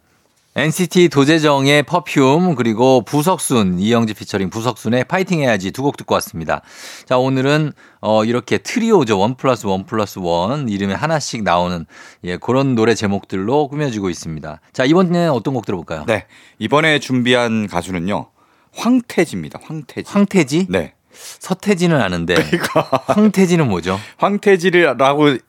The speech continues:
Speaker 2: 들으면은
Speaker 1: 예.
Speaker 2: "뭐야, 서태지 모창 가수인가?
Speaker 1: 어.
Speaker 2: 뭐 너후나?" 뭐 이런 식으로.
Speaker 1: 그렇죠. 조영필.
Speaker 2: 야, 조영필,
Speaker 1: <laughs> 네.
Speaker 2: 조용팔 뭐 이런 거.
Speaker 1: 네네네.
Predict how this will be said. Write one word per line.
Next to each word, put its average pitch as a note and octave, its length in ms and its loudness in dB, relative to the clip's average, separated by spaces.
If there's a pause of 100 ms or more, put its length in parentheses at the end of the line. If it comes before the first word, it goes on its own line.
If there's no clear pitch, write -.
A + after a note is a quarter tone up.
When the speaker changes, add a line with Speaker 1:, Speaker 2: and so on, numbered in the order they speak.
(160)
Speaker 2:
들으면은 B2+ 640 0
Speaker 1:
예. E2+ 300 -4
Speaker 2:
"뭐야, F#2 220 0
서태지 D3 440 -4
모창 F#2 360 -6
가수인가? F#2 440 -2
Speaker 1:
어. F#2 520 0
Speaker 2:
뭐 F2+ 300 2
너후나?" A#2+ 680 2
뭐 F#2 160 2
이런 A#2 180 4
식으로. G2 380 0
Speaker 1:
그렇죠. A2+ 280 2
조영필. A#2 1200 0
Speaker 2:
야, G2+ 80 0
조영필, A#2 720 0
Speaker 1:
<laughs> - 360 -4
네. G2+ 60 -2
Speaker 2:
조용팔 A#2+ 640 0
뭐 A2 160 2
이런 B2 180 -2
거. G#2+ 240 2
Speaker 1:
네네네. F2 300 -2